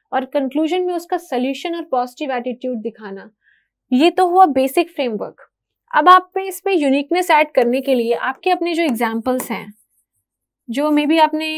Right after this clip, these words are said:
एथिक्स के लिए किए हैं, आपने अपने ऑप्शनल के लिए किए हैं, आपके अपने लाइफ के एक्सपीरियंसेस हैं,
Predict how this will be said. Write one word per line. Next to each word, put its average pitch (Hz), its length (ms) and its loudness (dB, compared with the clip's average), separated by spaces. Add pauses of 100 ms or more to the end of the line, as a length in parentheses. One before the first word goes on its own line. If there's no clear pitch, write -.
(380)
एथिक्स 262 320 -4
के 302 140 -4
लिए 285 140 -2
किए 269 260 -4
हैं, 269 300 -4 (840)
आपने 269 220 -2
अपने 269 200 -4
ऑप्शनल 247 440 -4
के 302 140 -4
लिए 285 140 -6
किए 262 260 -6
हैं, 254 380 -8 (800)
आपके 254 300 0
अपने 339 240 2
लाइफ 320 280 4
के - 120 -4
एक्सपीरियंसेस 247 720 -4
हैं, 233 260 -6